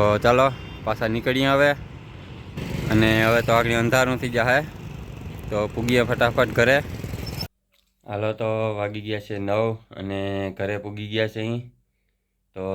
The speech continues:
ચાલો, આજનો બ્લોગ કરીએ આપણે અહીંયા હવે સમાપ્ત. ગમ્યો હોય તો લાઈક અને શેર કરી દેજો, અને ચેનલમાં નવા હોય તો ચેનલને સબસ્ક્રાઈબ કરી દેજો. મળીએ કાલે નવા બ્લોગમાં.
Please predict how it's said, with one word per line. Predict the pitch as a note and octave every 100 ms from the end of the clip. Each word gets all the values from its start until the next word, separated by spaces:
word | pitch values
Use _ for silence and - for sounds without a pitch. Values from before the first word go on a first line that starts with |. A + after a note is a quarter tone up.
| F#2+
ચાલો, | G#2+ A2 G#2+
આજનો | G#2 G#2 G2+
બ્લોગ | G#2 G#2
કરીએ | G#2+ G#2 G#2+
આપણે | G#2 G#2+
અહીંયા | G#2+ G#2+
હવે | G#2
સમાપ્ત. | G#2+ A2 A2 - A#2+ B2 A#2+ G2+
ગમ્યો | G#2 G#2
હોય | G#2 G#2
તો | G2+ G2+
લાઈક | G#2+ G#2
અને | G#2 G#2 G2+
શેર | G#2+ G#2+ G#2+
કરી | G#2+ G#2+
દેજો, | A2 A#2+ A#2+ A#2
અને | G2+ G2+ G2+ G2+
ચેનલમાં | G#2 G#2 G#2 G2+ G2+
નવા | A2 A#2
હોય | A#2+ A#2+
તો | G#2+
ચેનલને | G2+ G#2 G#2 G#2
સબસ્ક્રાઈબ | G#2+ G2 A2 A2 A2+
કરી | A2+ A2+
દેજો. | A#2 A#2 A#2+ A2+ G2+
મળીએ | G#2 A2 A2+ G#2+
કાલે | G#2+ A2 A#2 B2 _ _ _ _ -
નવા | G2+ G#2+ G#2+
બ્લોગમાં. | G#2+ A2 A2 A2+ A#2